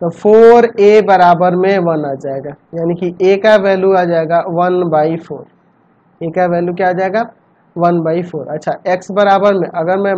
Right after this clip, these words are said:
माइनस वन की बात करूँ, तो माइनस वन रखने पे यह भी ज़ीरो, माइनस वन रखने पे यहाँ भी ज़ीरो हो जाएगा, ये सारा ज़ीरो। यहाँ देखो माइनस वन रखने पे माइनस टू हो जाएगा और यहाँ टू हो जाएगा, तो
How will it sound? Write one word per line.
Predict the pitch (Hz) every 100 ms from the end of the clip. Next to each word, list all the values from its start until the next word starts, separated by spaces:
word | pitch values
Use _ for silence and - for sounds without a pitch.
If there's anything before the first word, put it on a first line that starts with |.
| 175
माइनस | 170 180 220 214
वन | 196 180
की | 175
बात | 156 139 -
करूँ, | 147 170 _ _ _ _ _ -
तो | 180
माइनस | 175 185 202
वन | 208 202
रखने | 196 202
पे | 202
यह | 185
भी | 180 208
ज़ीरो, | 196 175 175
माइनस | 165 165 175
वन | 180 175
रखने | 175 180
पे | 175 170
यहाँ | 170 170
भी | 165
ज़ीरो | 156 165 156
हो | 151
जाएगा, | 147 143
ये | 156
सारा | 160 156 143
ज़ीरो। | 139 143 -
यहाँ | 180 185
देखो | 175 180
माइनस | 170 165 170 175
वन | 156
रखने | 147 160
पे | - 147 _ _ _ _ _ 175
माइनस | 175 208 208 -
टू | 233
हो | 214 190
जाएगा | 170 160 175 190 _ _
और | 170 160
यहाँ | 160 175
टू | - 156
हो | 151
जाएगा, | 143 143
तो | 160